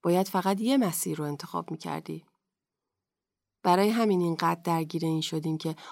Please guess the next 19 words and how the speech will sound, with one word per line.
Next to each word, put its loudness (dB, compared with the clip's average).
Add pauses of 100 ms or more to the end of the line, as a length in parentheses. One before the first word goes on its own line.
(180)
عنوان 2
شغلیمون 0 (420)
فقط -4
باید 0
یه 2
چیز -4
باشه. -8 (1700)
باید 4
بتونیم 4
بگیم: 4 (280)
«من 4
یه 6
وکیلم، 2 (300)
حسابدارم، 0 (220)
پزشکم، 2 (100)
پرستارم، -2
معلمم 2
یا 6
مامانم.» 4